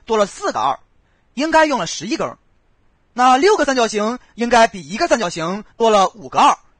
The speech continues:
也就是用了十三根儿小棒。那一百个三角形应该用几根儿小棒呢？根据前面的规律，摆一百个三角形应该比一个三角形多用了九十九个两根儿，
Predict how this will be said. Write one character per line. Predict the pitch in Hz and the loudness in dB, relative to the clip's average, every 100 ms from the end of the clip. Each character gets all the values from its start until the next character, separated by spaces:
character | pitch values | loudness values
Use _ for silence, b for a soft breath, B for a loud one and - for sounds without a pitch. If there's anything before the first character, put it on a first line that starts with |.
| _ - | _ -8
也 | 190 | -2
就 | 233 | 0
是 | 220 208 185 - | 0 0 -2 -4
用 | 220 | -4
了 | 196 | -4
十 | 170 147 | -4 -6
三 | - 285 | 0 0
根 | 294 | 0
儿 | 269 | -2
小 | 131 | -4
棒。 | 131 120 _ _ _ _ _ _ _ _ 226 | -6 -8 _ _ _ _ _ _ _ _ -2
那 | 233 | 0
一 | 339 | 2
百 | 466 208 | 0 0
个 | 214 | 0
三 | 240 | 0
角 | 233 | 0
形 | 202 190 190 220 _ | -2 -4 -6 -8 _
应 | - 233 | -4 2
该 | 240 | 4
用 | 240 220 | 4 0
几 | 202 175 | -2 -4
根 | - | 0
儿 | 339 | 0
小 | - | 0
棒 | 180 208 | 0 0
呢？ | 202 190 _ _ _ _ _ - | 0 -4 _ _ _ _ _ -8
根 | 190 | -8
据 | 202 | -8
前 | - - 131 | -10 -8 -4
面 | 226 | -2
的 | 277 | 0
规 | 233 | 0
律， | 202 175 127 _ _ _ | 0 -2 -6 _ _ _
摆 | 202 190 | -2 0
一 | 330 | 2
百 | - 165 | 2 0
个 | |
三 | 214 240 | -2 -2
角 | 196 | -2
形 | 180 170 208 - - | -4 -8 -10 -14 -10
应 | 240 | 0
该 | 247 247 | 2 2
比 | 190 127 | -2 -8
一 | |
个 | 214 | -4
三 | 330 262 | 0 0
角 | 190 | 0
形 | 175 180 202 b b | -2 -4 -6 b b
多 | 254 | 0
用 | 254 | 2
了 | 220 190 | 2 0
九 | - 131 | -4 -10
十 | |
九 | 285 208 | -6 -4
个 | 196 | -2
两 | 143 | -4
根 | 123 | -4
儿， | 151 | -8